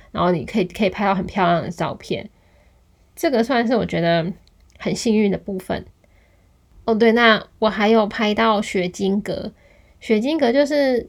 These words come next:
金阁寺的屋顶上面积雪的样子，有在关心日本旅游的人应该都有看过那照片。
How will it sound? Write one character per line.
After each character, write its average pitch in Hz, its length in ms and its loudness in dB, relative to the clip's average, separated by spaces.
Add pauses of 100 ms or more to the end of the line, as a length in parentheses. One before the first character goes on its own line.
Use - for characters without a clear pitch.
(100)
金 269 260 -2
阁 196 240 2
寺 233 260 0
的 202 200 0
屋 214 160 -2
顶 190 180 -4
上 202 180 -2
面 196 300 2
积 214 240 -4
雪 190 300 -4
的 143 140 -8
样 185 300 -2
子， - 300 -14 (920)
有 214 140 4
在 262 140 6
关 262 240 2
心 254 100 4
日 269 140 2
本 196 160 2
旅 175 140 0
游 175 100 2
的 185 80 4
人 175 120 0
应 190 60 0
该 196 140 2
都 202 60 4
有 175 100 4
看 185 240 0
过 185 100 2
那 175 140 2
照 175 240 -2
片。 - 320 -8